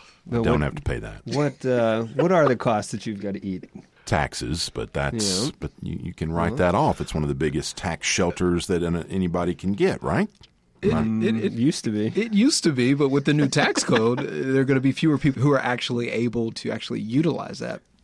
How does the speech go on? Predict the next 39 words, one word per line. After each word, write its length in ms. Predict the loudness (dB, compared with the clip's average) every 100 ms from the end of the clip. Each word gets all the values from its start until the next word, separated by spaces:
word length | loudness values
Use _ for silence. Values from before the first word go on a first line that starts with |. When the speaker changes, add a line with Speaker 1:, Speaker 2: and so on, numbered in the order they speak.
| -12
Speaker 3:
through 320 | -4 -2 -2
itemizing 680 | -2 0 0 -2 -10 -14 -14
because 300 | -10 -4 -4
Speaker 2:
Oh. 20 | -2
Speaker 3:
they're 160 | -4
raising 500 | -4 -4 -4 -6 -8
the 120 | -10 -12
standard 540 | -10 -8 -8 -10 -14 _
deduction. 320 | -14 -10 -4 -2
Speaker 1:
Yeah, 80 | 0
Speaker 2:
Is 100 | 0
that 160 | 0 2
Speaker 1:
so 120 | 2
Speaker 2:
right? 80 | 2
Speaker 1:
the 100 | 2
tax 520 | 2 2 2 -2 -14 -8
Speaker 3:
It 100 | -2
Speaker 1:
help 260 | 2 2 2
of 180 | -2 0
owning 280 | 0 2 2
for 140 | 0
a 60 | -2
lot 160 | 0 -2
of 60 |
people's 320 | -4 -6 -6 -6
gone 280 | -4 -4
down. 360 | -4 -4 -2 -2
Uh, 40 |
Speaker 3:
Absolutely. 440 | -4 -2 0 0 0
Speaker 1:
us 160 | -2 -2
renters, 720 | -2 -2 -2 -2 -2 -6 -18 -20 -20 -10
well, 160 | -8
rent's 340 | -4 -2 -4 -4
pretty 220 | -2 0
much 160 | 0 -2
stayed 300 | -2 -2 0
the 80 |
same. 320 | -2 0 0 0
Speaker 2:
Right, 260 | -2 -2